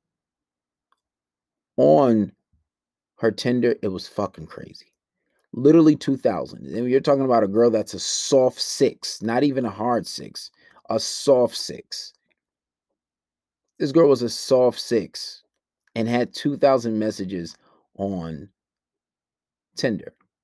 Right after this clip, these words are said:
So you can imagine what the girls that, that are, you know, perceived to be tens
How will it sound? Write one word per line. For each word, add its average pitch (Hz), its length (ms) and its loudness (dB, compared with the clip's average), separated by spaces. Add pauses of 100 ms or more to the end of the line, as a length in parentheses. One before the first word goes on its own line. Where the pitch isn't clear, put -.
(200)
So - 120 2
you 202 140 6
can 247 140 4
imagine 165 640 4
what 139 180 4
the 113 280 2
girls 156 320 6
that, 120 280 2
that 131 140 4
are, 117 280 -2 (560)
you 143 180 -8
know, 127 100 -6
perceived 143 480 -4
to 139 80 -2
be 127 140 -4
tens 110 800 -2